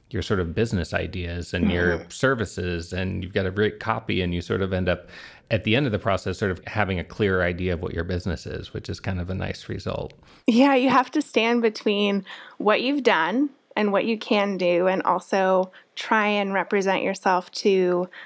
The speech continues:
Speaker 2: a new batch of clients, you know, sort of dream clients, dream situations.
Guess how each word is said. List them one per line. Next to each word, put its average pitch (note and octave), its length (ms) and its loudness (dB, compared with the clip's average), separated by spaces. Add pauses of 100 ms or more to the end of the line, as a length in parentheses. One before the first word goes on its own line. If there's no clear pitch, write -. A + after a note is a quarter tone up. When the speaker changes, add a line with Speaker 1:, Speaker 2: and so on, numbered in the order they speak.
(140)
Speaker 2:
a A3 100 4
new G#3 300 4
batch F#3 400 0
of - 140 -8
clients, G3+ 720 0
you A3+ 80 4
know, G3+ 80 2
sort F#3 220 -2
of F3+ 60 -8
dream G3 280 0
clients, F3+ 520 0
dream F#3+ 280 0
situations. F3 1120 -2